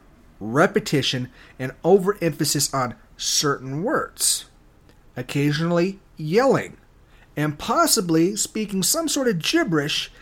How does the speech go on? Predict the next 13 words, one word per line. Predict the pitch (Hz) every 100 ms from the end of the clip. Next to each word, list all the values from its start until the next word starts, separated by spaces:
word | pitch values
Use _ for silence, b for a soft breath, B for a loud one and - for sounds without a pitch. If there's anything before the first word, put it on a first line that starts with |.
| B B -
in | 196
the | 196
attempt | 190 262 277
to | 220
sound | - 175 170
like | 170
they're | 196
speaking | 190 - 160 156 185
in | 180
tongues, | 147 127 127 139 - 165
and | 160
so | - 196 170 113
on. | -